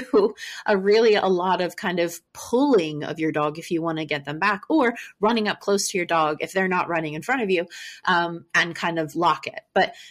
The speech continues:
the other scary thing is, you know, sometimes people use these with, like, rescue dogs or dogs that are fairly new to them or puppies, and they are so cumbersome and big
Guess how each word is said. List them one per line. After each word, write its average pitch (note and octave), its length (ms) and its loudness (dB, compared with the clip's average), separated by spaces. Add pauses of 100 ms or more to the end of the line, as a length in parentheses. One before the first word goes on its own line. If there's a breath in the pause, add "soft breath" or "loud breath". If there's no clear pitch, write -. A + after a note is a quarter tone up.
the A#3 120 4
other D#4 180 4
scary A3+ 400 2
thing F3 180 0
is, D#3+ 240 -4
you F#3 140 -4
know, D#3 140 -2
sometimes C#4+ 460 -2
people G3+ 240 0
use E3+ 280 -2
these D#3+ 240 -2
with, D#3+ 120 -8
like, C3+ 160 -6
rescue - 320 -6
dogs C4+ 460 -2
or E3+ 160 -2
dogs E3+ 340 -2
that D#3+ 160 0
are D#3 300 0
fairly D#3 380 -4
new D3+ 300 -2
to A#3 140 0
them B3+ 380 0
or E3 100 -4
puppies, B3 600 -6 (420 loud breath)
and G3 400 2 (560)
they A#3 160 2
are E4 100 0
so C#4 300 -2
cumbersome G#3+ 600 -2
and E3 180 -8
big E3+ 400 0